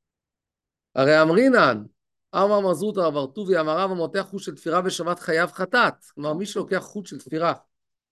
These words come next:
מותח אותו בשבת חייב חטאת. איך אנחנו עושים דבר כזה בבגד? אז הוא אומר, היינו תמה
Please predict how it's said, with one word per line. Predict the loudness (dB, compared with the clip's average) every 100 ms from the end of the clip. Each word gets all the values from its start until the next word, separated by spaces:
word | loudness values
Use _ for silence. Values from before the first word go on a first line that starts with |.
| _ -18
מותח | -18 _ -4 -2 -2
אותו | -6 -6
בשבת | -8 -8 -8
חייב | -8 -10
חטאת. | -10 -4 -2 -2 -8 _ _ _ _ _ _ _ _ _ _ _
איך | 4 4 2
אנחנו | 0 2 2 0 0 0 -4 _ _ _ _ _ -16
עושים | -8 -2
דבר | -2 0 -2 0
כזה | 0 2 2
בבגד? | 0 -2 -6
אז | -10
הוא | -8
אומר, | -4 -2 -4 -10 _ _ _ _ _ _ _ _ _ _
היינו | 2 4 4 2
תמה | 2 4 4 2 2 2